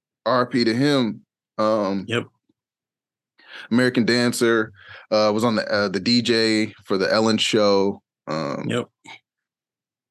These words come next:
Speaker 1: a father, a husband, most important, <laughs> you know, a husband, father, most importantly, above all those other titles,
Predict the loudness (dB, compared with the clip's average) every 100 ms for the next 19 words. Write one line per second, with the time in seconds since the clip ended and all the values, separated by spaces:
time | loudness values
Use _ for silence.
0 | _ _ _ _ _ -14 -2 0 2 2
1 | 0 -2 _ _ _ _ _ _ _ _
2 | _ _ -2 0 0 0 -2 -2 -4 -4
3 | -6 -2 0 0 0 2 4 2 0 -2
4 | 2 2 2 2 2 2 2 0 0 0
5 | 0 -2 0 0 0 -2 -2 0 0 0
6 | 2 2 0 0 -2 -2 0 0 -4